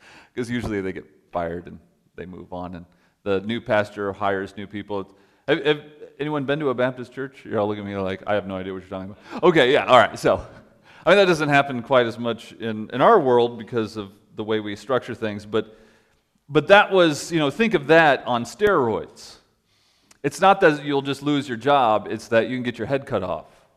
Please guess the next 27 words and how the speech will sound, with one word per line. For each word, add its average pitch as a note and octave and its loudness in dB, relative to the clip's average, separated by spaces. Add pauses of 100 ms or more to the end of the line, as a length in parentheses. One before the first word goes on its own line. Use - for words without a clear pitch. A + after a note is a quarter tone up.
(120)
or D3 4
burnt C3 0
alive G2 -6 (200)
at F#2+ -8
a F#2 -8
stake - -6 (560)
if A2 -4
the A2+ -6
next A2 -6
person A#2 -8
doesn't G#2 -6
like A2 -4
what G2 -10
you've G#2+ -12
been F#2+ -12
doing. F#2+ -10 (400)
And B2 -6
it C3 -2
was A#2 -4
very A2 -2 (420)
probable. E3+ -2 (260)
Everyone D3+ -2
was C#3 0
putting D#3 -6
their B2+ 0
bets - -2
on A2+ -2